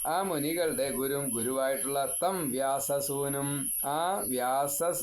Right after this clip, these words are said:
ഭഗവാ-, വ്യാസഭഗവാന്റെ മകനായിട്ടുള്ള സൂന-, സൂനും എന്ന് വെച്ചാൽ മകനെ എന്നാണ്.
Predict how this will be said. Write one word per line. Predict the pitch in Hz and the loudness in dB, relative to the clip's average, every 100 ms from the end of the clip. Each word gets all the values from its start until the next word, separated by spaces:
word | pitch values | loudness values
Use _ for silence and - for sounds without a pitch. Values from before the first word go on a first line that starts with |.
| - - 135 139 117 | -2 -2 -2 0 0
ഭഗവാ-, | 127 127 131 | 0 0 0
വ്യാസഭഗവാന്റെ | 110 127 127 143 143 143 143 147 | 0 0 0 -2 0 0 0 0
മകനായിട്ടുള്ള | 165 131 113 135 165 156 131 123 | 0 0 0 0 0 0 0 -2
സൂന-, | 113 131 127 131 139 - - - - - | -2 -2 0 0 -2 -2 -4 -2 -2 -2
സൂനും | 151 156 180 202 160 | 0 0 0 -2 -2
എന്ന് | 156 | -2
വെച്ചാൽ | 143 185 | 0 0
മകനെ | 170 123 110 113 139 104 117 | 0 -2 -2 -2 -2 -2 -2
എന്നാണ്. | 131 104 | -2 -2